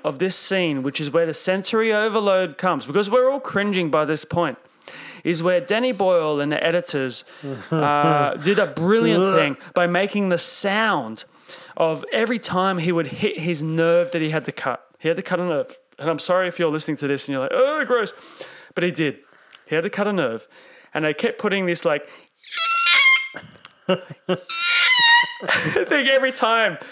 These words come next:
Speaker 1: you would try and cut
Speaker 2: It was
Speaker 1: that
Speaker 2: like
Speaker 1: nerve.
Speaker 2: a violin, go, like a, you know, blah, blah, blah, like this, you know.
Speaker 1: Yeah.
Speaker 2: Oh.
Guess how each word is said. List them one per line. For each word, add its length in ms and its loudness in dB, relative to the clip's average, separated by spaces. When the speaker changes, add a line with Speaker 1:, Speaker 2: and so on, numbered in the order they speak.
Speaker 1:
you 140 2
would 140 2
try 240 0
and 100 -4
cut 240 -2
Speaker 2:
It 40 2
was 120 4
Speaker 1:
that 40 0
Speaker 2:
like 80 0
Speaker 1:
nerve. 160 4
Speaker 2:
a 80 4
violin, 300 2
go, 260 -2
like 160 -2
a, 300 0
you 80 -10
know, 180 -2
blah, 180 0
blah, 280 -2
blah, 120 -12
like 180 -6
this, 240 -8
you 80 -4
know. 140 -4
Speaker 1:
Yeah. 400 2
Speaker 2:
Oh. 200 -4